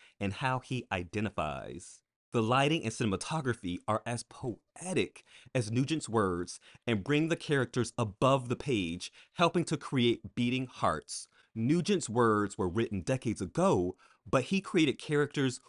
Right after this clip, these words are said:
who are current and full-bodied. The short further solidifies the Gosfield's commitment to storytelling that transcends boundaries. The film in particular has garnered attention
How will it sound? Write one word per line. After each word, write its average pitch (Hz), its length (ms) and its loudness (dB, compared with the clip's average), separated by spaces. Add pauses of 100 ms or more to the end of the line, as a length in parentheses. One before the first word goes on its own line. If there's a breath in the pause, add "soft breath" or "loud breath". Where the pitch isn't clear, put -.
who 139 80 -2
are 95 140 2
current 147 580 -2
and 95 140 -4
full-bodied. 107 1300 -2 (640)
The 127 140 2
short - 420 2
further 190 280 2
solidifies 104 840 0 (180 loud breath)
the 117 140 2
Gosfield's 147 600 4
commitment 104 540 -2
to - 60 -6
storytelling 101 680 0 (240 soft breath)
that - 220 0
transcends 131 800 -2 (100)
boundaries. 90 960 -2 (160)
The 139 140 4
film 208 340 4
in 165 120 2
particular 98 580 0
has 113 220 -4
garnered 120 440 2
attention 95 640 0